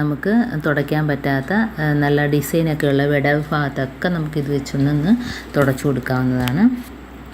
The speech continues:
അപ്പോൾ ചിലന്തിയൊക്കെ പഞ്ഞി വെച്ചിട്ട്, പഞ്ഞിക്കെട്ട്, ആ, വെച്ചിട്ട് നമുക്ക് അതൊക്കെ ച-, കളയാൻ വലിയ പ്രയാസമായിരിക്കും. അപ്പോൾ ഇത് വെച്ച് നമുക്ക്, ആ, ഇതാണ്ട് ഷോക്കേഴ്സിൻ്റെ വിടവിൽ, അതേപോലെ ഡോറിൻ്റെ ഭാഗത്ത്, അതേപോലെ നമ്മുടെ,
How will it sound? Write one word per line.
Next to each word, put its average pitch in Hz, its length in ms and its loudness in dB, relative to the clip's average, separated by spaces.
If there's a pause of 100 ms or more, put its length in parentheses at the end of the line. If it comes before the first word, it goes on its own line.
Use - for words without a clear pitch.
അപ്പോൾ 175 200 0
ചിലന്തിയൊക്കെ 185 640 2
പഞ്ഞി 170 400 2 (120)
വെച്ചിട്ട്, 160 360 -2 (120)
പഞ്ഞിക്കെട്ട്, 165 640 0 (160)
ആ, 156 40 0 (120)
വെച്ചിട്ട് 147 400 -2 (100)
നമുക്ക് 147 260 0 (420)
അതൊക്കെ 156 320 4
ച-, - 140 -6 (240)
കളയാൻ 151 340 4
വലിയ 156 260 0 (160)
പ്രയാസമായിരിക്കും. 135 680 -2
അപ്പോൾ 156 140 -2
ഇത് 147 100 0
വെച്ച് 156 400 2 (420)
നമുക്ക്, 151 320 0 (280)
ആ, 160 160 -4
ഇതാണ്ട് 151 340 2
ഷോക്കേഴ്സിൻ്റെ 151 680 0
വിടവിൽ, 135 500 0 (600)
അതേപോലെ 147 460 2 (120)
ഡോറിൻ്റെ 143 500 2 (100)
ഭാഗത്ത്, 135 540 -2 (160)
അതേപോലെ 143 460 0
നമ്മുടെ, 143 240 0